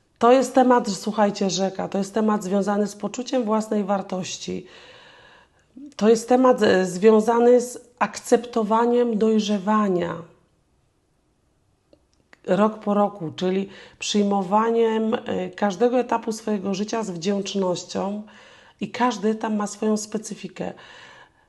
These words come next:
Co z tego, że ty oszukasz siebie i świat zewnętrzny, że masz,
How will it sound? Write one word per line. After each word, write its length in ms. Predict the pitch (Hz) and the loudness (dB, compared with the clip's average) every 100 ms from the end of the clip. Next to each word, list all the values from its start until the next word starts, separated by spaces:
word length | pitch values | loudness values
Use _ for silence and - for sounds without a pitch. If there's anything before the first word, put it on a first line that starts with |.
| _ _ _ | _ _ _
Co 280 | - 262 320 | 0 2 2
z 160 | - - | 0 2
tego, 320 | 233 254 262 | 4 4 2
że 160 | 226 | 2
ty 320 | 220 233 240 - - - | 0 2 2 0 -12 -4
oszukasz 640 | 202 - 240 254 247 - | -2 0 0 2 0 0
siebie 440 | - - 247 226 233 | -4 2 4 4 0
i 160 | 196 | -2
świat 400 | - - 233 208 | -4 0 0 2
zewnętrzny, 880 | 180 208 202 196 175 - 202 233 - - | 0 0 2 2 2 -2 0 0 0 -4
że 220 | 160 202 | -4 0
masz, 400 | 208 214 233 226 | 0 2 0 -4